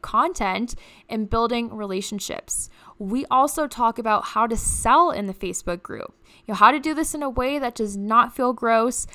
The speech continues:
how to do this in a way that feels aligned, and that's really simply you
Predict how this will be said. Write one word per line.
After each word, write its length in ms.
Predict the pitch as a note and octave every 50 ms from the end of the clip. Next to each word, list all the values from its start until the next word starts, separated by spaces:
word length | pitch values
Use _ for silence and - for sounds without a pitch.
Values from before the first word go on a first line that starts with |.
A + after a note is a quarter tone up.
| - - -
how 180 | - - A#3 B3
to 100 | C#4 C4
do 160 | B3+ C4+ C4+
this 160 | D4+ C#4 -
in 100 | D#4+ C4
a 60 | A#3+
way 160 | A#3 A3+ G#3+
that 180 | A3 - G#3 G#3
feels 280 | - - A3+ A3 G#3 G#3+
aligned, 600 | - G#3+ G#3+ G3+ G3+ G3+ A3+ B3 B3+ B3+ B3+ A#3
and 160 | A#3 A#3 A3+
that's 220 | A3 G#3+ - -
really 260 | A#3 B3 B3+ C4+ C4+
simply 400 | B3 - - A3+ A#3 A#3 - A#3+
you 500 | A3+ G#3+ G3 G3+ A3+ C4 C#4 C#4+ C#4+ D4